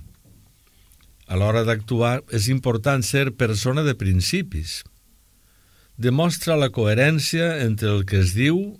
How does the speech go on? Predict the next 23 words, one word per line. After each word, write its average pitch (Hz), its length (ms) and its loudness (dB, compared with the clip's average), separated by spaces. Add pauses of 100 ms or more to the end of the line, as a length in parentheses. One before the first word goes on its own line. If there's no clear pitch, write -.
(120)
i 113 160 -2
el 104 140 2
que 95 100 -2
es 78 80 -4
fa. 73 220 -4 (2500)
En 135 80 0
celebrar 185 640 2 (100)
un 165 160 2
any 143 80 4
més 131 460 2 (100)
el 104 240 -2
Dia 139 240 2
de 123 80 2
l'Església 107 560 0
Diocesana, 92 840 0 (1300)
Diada 127 580 2
de 131 160 0
Germanor 123 640 2 (140)
en 95 180 0
els 92 160 0
bisbats 95 480 0
de 95 80 0
Catalunya, 131 600 -2